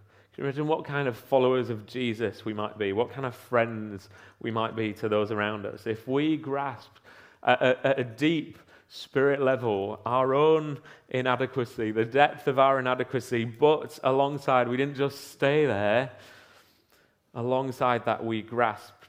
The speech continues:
the Spirit's adequacy, and we went from here filled with the power of the Holy Spirit.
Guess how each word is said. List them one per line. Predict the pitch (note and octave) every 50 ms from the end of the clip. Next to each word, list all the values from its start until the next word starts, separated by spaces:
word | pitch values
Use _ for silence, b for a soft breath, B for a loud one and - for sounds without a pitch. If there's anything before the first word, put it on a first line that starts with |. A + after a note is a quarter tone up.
| _ _ _
the | A2
Spirit's | G2+ - - - _ _ B2 A#2+ A#2+ A#2+ A#2+ - - - -
adequacy, | - G#2+ G2+ F#2+ G2+ G2 G#2 F#2+ - - - G#2 G2 G2
and | F#2+ F#2+
we | G2 G2+
went | G2+ G#2+ G#2+ G#2+ A2
from | - A2+ G2+
here | G2+ G#2 G2+ F#2+ F#2+ - - - -
filled | - C3 B2+ A#2 G#2+ F#2+ E2+ - - - - _ B B B B B B B _ -
with | A2 G#2 -
the | - G2+
power | - - - - - - A#2+ A#2 G#2 F#2+ F#2 G2 F#2+ F#2 b b b b b b b b b b _ _ -
of | A2 G#2 G2 F#2+
the | G#2 F#2+
Holy | G#2 G2+ G2+ G2+ A#2
Spirit. | G2+ - - - A2+ G2 F#2+ F#2 F#2+ -